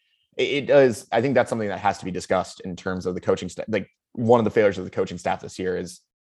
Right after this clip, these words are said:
been the set pieces. And I agree with your frustration that it's like, okay,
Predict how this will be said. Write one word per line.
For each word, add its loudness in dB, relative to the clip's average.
been 2
the -6
set 0
pieces. -8
And -6
I 0
agree 2
with 0
your -4
frustration -4
that -6
it's -8
like, -4
okay, 6